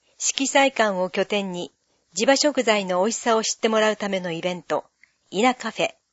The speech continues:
二十五ページ参照を地元の人と共に開催したりしています。平井さんが来たことで、近海の街が少しずつ変わりつつあります。地元の人たちも、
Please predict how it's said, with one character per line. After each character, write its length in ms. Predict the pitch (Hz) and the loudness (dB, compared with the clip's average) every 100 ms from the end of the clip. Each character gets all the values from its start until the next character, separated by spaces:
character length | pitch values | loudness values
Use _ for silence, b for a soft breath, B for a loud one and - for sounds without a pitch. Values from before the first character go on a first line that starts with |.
| _ _ _ 196 | _ _ _ -4
二 140 | 233 | -4
十 180 | 190 165 | -2 -6
五 120 | 160 | -8
ペ 180 | - 175 | -8 -8
ー 40 | |
ジ 120 | 156 147 | -8 -12
参 240 | 156 160 | -10 -8
照 320 | - 151 - _ _ | -8 -8 -10 _ _
を 240 | - 190 185 B B B | -4 -2 -2 B B B
地 100 | 180 | -2
元 240 | 233 262 247 | 0 0 0
の 120 | 247 | -2
人 200 | - 240 | -2 -4
と 120 | 175 | -4
共 240 | - 175 170 | -6 -8 -8
に 160 | 170 | -8
開 180 | - 196 | -4 -2
催 220 | - 202 | 0 -2
し 80 | - | -2
た 120 | 214 | -4
り 80 | 170 | -4
し 80 | - | -8
て 100 | 165 | -12
い 100 | 156 | -12
ま 120 | 160 | -12
す。 140 | - _ _ _ B B B B | -14 _ _ _ B B B B
平 180 | 240 285 | 4 6
井 40 | |
さ 160 | - 269 | 6 2
ん 60 | |
が 120 | 262 | 2
来 60 | - | 0
た 140 | 277 | -2
こ 140 | 269 220 | 0 0
と 120 | 208 | 0
で、 200 | 185 - B B | 0 -2 B B
近 200 | - 277 | 0 0
海 260 | 254 196 180 | 2 0 0
の 140 | 170 | -2
街 280 | 170 180 220 | -6 -6 -6
が 180 | 175 - | -6 -8
少 240 | - - 240 | -8 0 2
し 160 | 254 | 2
ず 140 | 233 247 | -4 -6
つ 120 | - | -6
変 120 | 175 | 0
わ 60 | 190 | 0
り 120 | 185 | 0
つ 140 | - - | -12 -8
つ 120 | 160 | -6
あ 60 | |
り 80 | 147 | -6
ま 140 | 139 147 | -8 -10
す。 180 | - _ _ _ _ _ _ _ _ | -12 _ _ _ _ _ _ _ _
地 100 | 233 | 2
元 260 | 262 285 269 | 4 4 4
の 80 | 269 | 2
人 180 | 285 | 0
た 120 | 254 208 | 0 -2
ち 120 | 165 | -4
も、 220 | 160 | -6